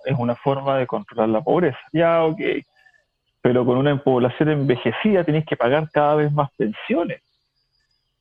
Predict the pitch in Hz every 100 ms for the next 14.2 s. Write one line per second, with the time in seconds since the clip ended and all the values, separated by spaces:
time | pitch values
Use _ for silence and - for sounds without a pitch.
0 | - 139 - - 170 170 170 165 - _
1 | _ _ _ 156 165 170 151 - 180 185
2 | 165 165 151 143 139 131 123 120 - -
3 | 120 117 110 104 104 - - 131 110 120
4 | 117 113 113 123 147 175 170 160 - 127
5 | 123 117 113 - 117 120 135 165 - -
6 | 147 156 160 139 139 151 139 127 120 151
7 | 156 156 151 131 - 123 131 139 147 151
8 | - 147 131 117 123 147 170 131 117 92
9 | 117 139 143 151 135 151 147 151 147 165
10 | 170 151 220 - _ _ _ 123 117 117
11 | 117 139 143 123 127 135 127 113 - 87
12 | 71 - 247 - - - _ _ - 117
13 | 156 139 117 101 117 139 175 175 135 -
14 | 120